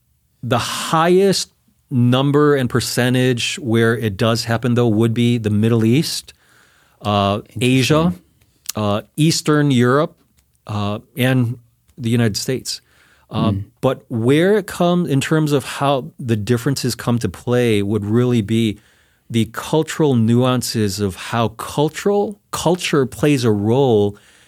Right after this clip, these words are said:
Speaker 1: in the captivity of the mind. What I mean is, for
Speaker 2: Mm.
Speaker 1: example,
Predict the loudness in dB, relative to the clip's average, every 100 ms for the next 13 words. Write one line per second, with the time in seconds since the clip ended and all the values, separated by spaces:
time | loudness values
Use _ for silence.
0 | _ _ 0 2 2 0 -2 -4 -4 -4
1 | -6 -2 0 0 0 0 0 -2 0 2
2 | 2 0 -2 -6 -10 -16 _ _ _ -2
3 | 0 2 2 2 2 0 0 0 0 0
4 | 2 0 0